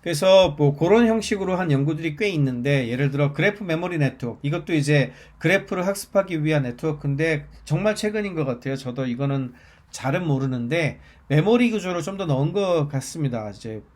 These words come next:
그림, 어, 쿼리하고 바이오 액티비티를, 어, 이 컨트롤러 통해 학습을 하는데, 어, 여기 메모리 구조가 중간에 끼더라고요. 예, 메모리가 항상 껴가지고, 메모리가 끼고 있으면은 이제 그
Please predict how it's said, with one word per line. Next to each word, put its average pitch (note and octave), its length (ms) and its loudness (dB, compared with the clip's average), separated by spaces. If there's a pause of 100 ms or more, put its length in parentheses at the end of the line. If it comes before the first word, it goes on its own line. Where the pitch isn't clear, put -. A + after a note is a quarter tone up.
(100)
그림, A#2+ 460 -8 (460)
어, B2 460 -4
쿼리하고 E3+ 1160 0
바이오 D#3 320 2
액티비티를, E3 1000 -2 (360)
어, B2 180 -2
이 B2+ 140 -4
컨트롤러 F#3 640 -4
통해 D3+ 180 0
학습을 D#3 520 -2
하는데, D3 800 0 (400)
어, C3 240 -2
여기 D3 160 0
메모리 E3+ 380 0
구조가 D3 280 -2
중간에 B2+ 340 -6
끼더라고요. E3 720 -8 (220)
예, A2+ 60 -14
메모리가 D3 520 -2
항상 D3+ 240 -2
껴가지고, D#3 880 -2 (460)
메모리가 F#3+ 680 4
끼고 G3+ 280 0
있으면은 D#3+ 760 -2
이제 C3 480 2
그 A2 480 -8